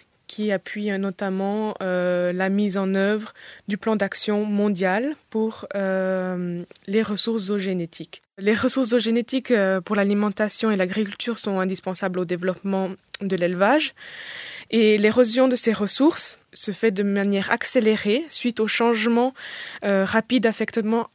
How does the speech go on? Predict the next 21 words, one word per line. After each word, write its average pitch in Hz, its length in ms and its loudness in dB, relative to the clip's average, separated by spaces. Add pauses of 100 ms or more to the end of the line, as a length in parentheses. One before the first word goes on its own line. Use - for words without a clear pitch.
affectant 220 560 -2
les 196 260 2
systèmes 202 400 -2
d'élevage. 165 500 -4 (400)
La 220 280 4
F - 120 -6
A 214 140 2
O 247 220 4
a 233 80 2
mis 214 180 0
en 208 80 -2 (140)
place 214 480 0
un 202 140 -2
compte 214 340 0
fiduciaire 196 880 0 (360)
où 247 180 2
des 233 120 -2
pays 233 540 0
ont 220 120 0
volontairement 220 640 0
contribué, 190 840 -2